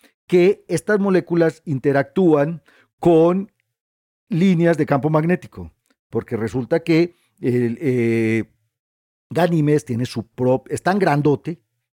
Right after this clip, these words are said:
y como tiene un interior líquido, en este caso posiblemente agua salada,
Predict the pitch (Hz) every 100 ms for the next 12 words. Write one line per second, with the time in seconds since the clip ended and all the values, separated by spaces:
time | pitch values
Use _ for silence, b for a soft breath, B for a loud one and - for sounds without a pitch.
0 | _ - 127 120 143 147 185 185 180 180
1 | 156 143 151 160 180 - 165 156 135 127
2 | 151 151 147 127 113 120 139 165 151 147
3 | 170 139 131 -